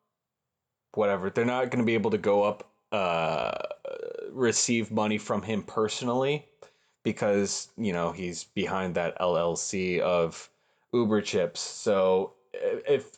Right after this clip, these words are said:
if anybody is worried that Nintendo is beating up this poor guy and they're gonna take his entire life away,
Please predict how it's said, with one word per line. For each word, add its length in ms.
if 220
anybody 520
is 220
worried 300
that 100
Nintendo 520
is 120
beating 480
up 300
this 240
poor 360
guy 280
and 140
they're 80
gonna 200
take 400
his 160
entire 440
life 320
away, 500